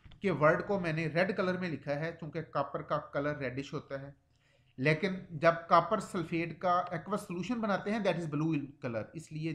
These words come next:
जहाँ भी कॉपर मेटल आएगा उसको रेड कलर से लिखा जाएगा और जहाँ भी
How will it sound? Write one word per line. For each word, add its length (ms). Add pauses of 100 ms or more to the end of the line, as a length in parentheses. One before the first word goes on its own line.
जहाँ 200
भी 100 (140)
कॉपर 300 (100)
मेटल 260
आएगा 380 (500)
उसको 260
रेड 280
कलर 160
से 120
लिखा 260
जाएगा 380
और 220
जहाँ 220
भी 60